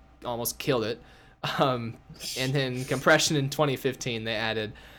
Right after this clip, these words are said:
and they just ended up, uh, supporting the eagerly anticipated send receive functionality last year in twenty sixteen. Um, now, against the demand of some partners, Seuss is bragging that they are refusing to support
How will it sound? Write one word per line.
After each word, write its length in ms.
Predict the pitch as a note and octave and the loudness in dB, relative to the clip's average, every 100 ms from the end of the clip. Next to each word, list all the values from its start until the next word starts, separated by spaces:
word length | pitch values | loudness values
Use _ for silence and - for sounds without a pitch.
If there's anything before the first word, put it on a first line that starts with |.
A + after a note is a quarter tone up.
| - | -12
and 220 | - B2+ B2 | -2 0 0
they 80 | |
just 340 | B2 C3+ C3 - - | 2 0 0 -4 -10
ended 280 | A#2 C3+ C3 | -4 0 0
up, 300 | B2 B2 - | 2 0 0
uh, 220 | A#2+ A#2+ | -4 -2
supporting 640 | A2+ B2 - C3 A#2+ A#2 A#2 - C3+ | -2 -4 -2 -2 -2 -4 -8 -10 -10
the 280 | A#2+ A2+ - | -6 -6 -4
eagerly 420 | G#3 F#3+ E3+ D3 | 4 6 6 4
anticipated 680 | C#3+ C#3+ C#3 C#3 C3 C3 - | 0 -2 0 0 0 0 0
send 260 | - D#3 | 2 2
receive 340 | C#3+ C#3 C#3+ C#3 | 2 2 2 2
functionality 760 | B2+ B2+ C3+ A#2+ A#2 A#2 A2 - - - | -2 -2 -4 -2 0 -2 -4 -12 -14 0
last 380 | C3 A#2+ A#2+ C3 | 4 4 2 -4
year 100 | A2+ | -6
in 60 | |
twenty 200 | A#2+ G#2+ | -6 -4
sixteen. 600 | - F3+ - F3 E3 E3 F3 - - - _ - | 0 0 0 0 0 -2 -6 -18 -20 -20 _ -2
Um, 600 | B2 B2 B2 B2 B2 C3 | 0 0 0 -4 -6 0
now, 360 | C3+ C3 C3 | 4 6 4
against 500 | C#3 C#3+ F#3 B3 - | 2 4 6 6 4
the 100 | F3 | 4
demand 400 | D#3 D#3+ G#3 C#3 | 6 4 4 2
of 100 | A#2+ | 0
some 220 | - E3 | 0 0
partners, 460 | D#3 E3+ C#3 A#2 G#2+ | 4 2 2 -2 -2
Seuss 260 | - G#3 G3 | -2 0 0
is 120 | C3+ | 0
bragging 540 | B2+ D3 D#3+ D3+ B2 | 6 8 8 8 -2
that 100 | B2+ | -2
they 180 | C3+ D3+ | 0 2
are 100 | D3+ | 4
refusing 640 | D#3 D#3 - B3 B3 G3 C#3+ | 2 0 4 6 6 6 4
to 100 | C#3+ | 2
support 560 | B2 - G#3 B2+ A2+ | 0 2 4 4 0